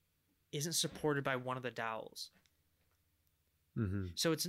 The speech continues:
Speaker 1: it's not really, 'cause especially if you have that shoulder, it's pushing out on the, on the frame.
Speaker 2: Yeah.
Speaker 1: So it's
Speaker 2: You got a
Speaker 1: not,
Speaker 2: point
Speaker 1: it's
Speaker 2: there.
Speaker 1: not really the whole one side of the chair,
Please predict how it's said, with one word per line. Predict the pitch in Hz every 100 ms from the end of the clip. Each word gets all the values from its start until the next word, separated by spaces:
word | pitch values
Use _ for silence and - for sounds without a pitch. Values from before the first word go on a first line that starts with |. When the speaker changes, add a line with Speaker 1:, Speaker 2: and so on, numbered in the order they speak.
| 143
Speaker 1:
it's | 156 156
not | 170 202 185 143
really, | 160 175 196 143 117 120 139
'cause | 170 151
especially | 156 151 196 190
if | 175
you | 170
have | 190
that | 180
shoulder, | - 151 151
it's | 120 -
pushing | - 147 143 135
out | 135
on | 123 123
the, | 120 117
on | - 127
the | 117
frame. | - 139 120 - - _ _ _ - _ _ _
Speaker 2:
Yeah. | 127 110
Speaker 1:
So | 107 - 147 143 143 139 - _ _ -
it's | 160 139
Speaker 2:
You | 185
got |
a | 226
Speaker 1:
not, |
Speaker 2:
point | - 185 165
Speaker 1:
it's | 110
Speaker 2:
there. |
Speaker 1:
not | 175 208 156
really | 180 170 135
the | 127
whole | - 160 156 156 156
one | 143 143 139
side | - 139 135
of |
the | 123
chair, | - - 143 131 113 113